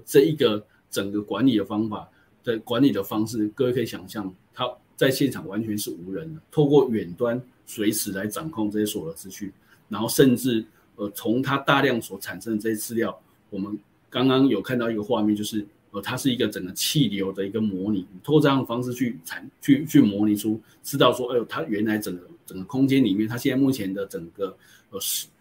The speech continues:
呃，呃，呃，比如说它的空调、它的整个气流的使用状况如何，以基于这样的一个方式去，去做一个，去过-，去做一个很，很及时的一个，呃，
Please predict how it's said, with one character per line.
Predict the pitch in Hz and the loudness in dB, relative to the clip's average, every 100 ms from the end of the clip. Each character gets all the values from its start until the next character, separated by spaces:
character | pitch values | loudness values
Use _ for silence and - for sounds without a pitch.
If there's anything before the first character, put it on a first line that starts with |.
| _ | _
呃， | 104 | -10
呃， | 98 107 101 95 | -8 -4 -6 -4
呃， | 101 95 - | -4 -4 -6
比 | 98 | -10
如 | |
说 | 104 113 | -6 -2
它 | 127 | -2
的 | 117 | -2
空 | - 131 135 | 0 2 2
调、 | - 90 98 | 0 -8 -10
它 | - | -8
的 | 120 107 | -4 -4
整 | 98 - 95 | -4 -6 -6
个 | 98 | -4
气 | - 143 | -2 0
流 | 104 85 | 0 -4
的 | 90 | -8
使 | - - 92 | -8 -8 -6
用 | 107 110 | -6 -2
状 | 113 104 | -2 -4
况 | - 110 - _ _ _ | -6 -10 -12 _ _ _
如 | 101 - | -6 -4
何， | - - _ _ _ | -4 -10 _ _ _
以 | 147 139 | -2 -2
基 | - 190 | 2 4
于 | 175 131 | 6 8
这 | 156 | 8
样 | 143 | 8
的 | 117 | 6
一 | 107 | 4
个 | 113 | 2
方 | 113 110 | 0 -4
式 | 110 | -6
去， | 107 113 101 | -6 -4 -2
去 | - 113 | -2 -2
做 | 139 110 | 0 0
一 | 104 | 0
个， | 98 87 - _ - | -2 -4 -10 _ -2
去 | 139 | 0
过-， | 131 120 113 - | 2 2 0 -2
去 | 131 | -4
做 | 120 113 | -2 -2
一 | 107 | 0
个 | 98 85 | -2 -4
很， | 90 | -8
很 | 92 92 | -8 -8
及 | 95 110 | -6 -6
时 | 113 110 | -4 -6
的 | 101 95 | -4 -4
一 | 98 | -2
个， | 104 92 - _ _ _ _ | -4 -6 -12 _ _ _ _
呃， | - | -8